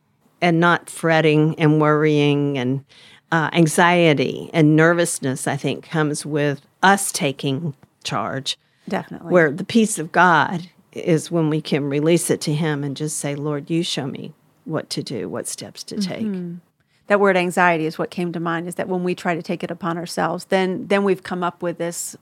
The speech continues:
Speaker 2: map for ourselves, and then we're anxious for all those pieces to go together.
Speaker 1: Mm-hmm.
Speaker 2: And then when they don't, it gets worse. Our anxiety just keeps skyrocketing.
Speaker 1: Yes.
Speaker 2: And so we have to figure out how we can give that over,
Speaker 1: And we
Speaker 2: as we're
Speaker 1: start
Speaker 2: saying.
Speaker 1: to think,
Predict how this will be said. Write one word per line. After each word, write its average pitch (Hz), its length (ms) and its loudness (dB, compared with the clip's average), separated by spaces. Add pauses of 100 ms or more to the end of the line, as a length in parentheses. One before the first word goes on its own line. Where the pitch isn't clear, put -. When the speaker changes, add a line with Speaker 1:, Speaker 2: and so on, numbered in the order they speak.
Speaker 2:
map 185 360 0
for 180 140 -4
ourselves, 175 680 -4
and 175 360 -8 (440)
then 196 200 0
we're 180 80 0
anxious 185 360 -4
for 185 120 0
all 175 100 4
those 170 240 -4 (160)
pieces 190 320 -4
to 180 100 -8
go 170 160 -4
together. 165 540 -4 (180)
Speaker 1:
Mm-hmm. 208 200 -10
Speaker 2:
And 196 100 0
then 190 80 0
when 185 100 -2
they 180 120 -2
don't, 170 340 -2
it 170 80 -8
gets - 240 -8
worse. 175 340 -4
Our 170 200 -4
anxiety 185 520 0
just 185 200 -6
keeps - 260 -8
skyrocketing. 160 800 -2 (200)
Speaker 1:
Yes. 156 320 -4
Speaker 2:
And 170 380 -6
so 175 160 -4
we 175 140 -6
have 175 160 -6
to 170 80 -16
figure 175 240 -10
out 160 160 -6
how 175 100 -8
we 175 140 -12
can 175 160 -16
give 175 160 -12
that 170 160 -10
over, 165 420 -14 (240)
Speaker 1:
And 208 80 4
we 214 80 10
Speaker 2:
as 190 40 2
we're 185 40 -4
Speaker 1:
start 180 200 6
Speaker 2:
saying. 156 100 -4
Speaker 1:
to 190 100 0
think, 143 220 0